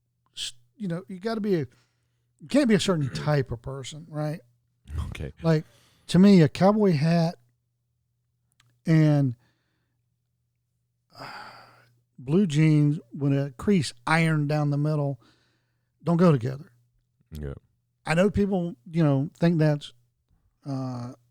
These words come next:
Speaker 1: formal wear in Texas. Okay, let's let Texans have that, but nowhere else in the world.
Speaker 2: Yeah.
Speaker 1: Okay.
Speaker 2: Drugstore
Speaker 1: But
Speaker 2: cowboys.
Speaker 1: <clears throat> but, you know, just, these were a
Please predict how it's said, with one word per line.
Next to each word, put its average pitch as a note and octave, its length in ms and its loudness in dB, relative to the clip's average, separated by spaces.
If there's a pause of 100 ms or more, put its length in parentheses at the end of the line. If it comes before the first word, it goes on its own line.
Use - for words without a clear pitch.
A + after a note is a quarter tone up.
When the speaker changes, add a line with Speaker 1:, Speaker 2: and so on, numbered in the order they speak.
(160)
Speaker 1:
formal E3 520 6
wear C#3 280 4
in C3 180 -2
Texas. C#3+ 640 -4 (2250)
Okay, C#3+ 600 -4 (600)
let's E3 320 -8 (300)
let F3 400 -2
Texans E3 500 0
have F3+ 480 -4
that, B2+ 300 -4 (260)
but - 80 -14
nowhere F3 280 0
else D#3+ 200 -6
in B2+ 100 -4
the B2 60 -8
world. G2+ 320 -16 (420)
Speaker 2:
Yeah. C#2 300 -10 (420)
Speaker 1:
Okay. C3 380 -12 (540)
Speaker 2:
Drugstore F2+ 440 -10
Speaker 1:
But D#2 80 -10
Speaker 2:
cowboys. D2 460 -4 (180)
Speaker 1:
<clears throat> - 840 -8
but, D#3 180 -4 (280)
you E3+ 120 -4
know, D3+ 140 4
just, D3+ 260 -2 (100)
these E3 200 2
were C#3 140 2
a A2+ 60 -4